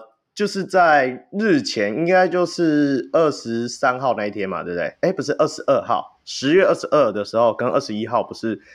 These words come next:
梦想家办了一场梦想中的梦想联动，你看多么绕舌啊！其实基本上就是，我跟，因为我跟汪六有去看啊，小梅原本要陪同，就因故没办法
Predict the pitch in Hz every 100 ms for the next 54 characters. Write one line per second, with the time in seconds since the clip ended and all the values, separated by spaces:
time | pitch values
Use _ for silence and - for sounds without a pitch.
0 | - - 165 117 101 123 123 123 131 104
1 | 113 113 101 87 - _ _ _ _ 240
2 | 254 143 - 110 113 175 165 139 113 147
3 | 190 104 - 95 95 95 98 - 120 -
4 | _ _ 185 104 90 - _ 110 127 120
5 | 123 107 - 90 87 80 - _ - 151
6 | 180 160 139 123 143 135 139 139 131 -
7 | - - _ _ _ _ _ _ _ _
8 | - 110 139 151 165 165 - 190 233 156
9 | 143 151 147 151 151 113 98 123 - -
10 | 120 95 80 - - 127 117 123 127 143
11 | 135 113 127 - 104 101 87 101 104 117
12 | 123 120 120 95 92 107 92 82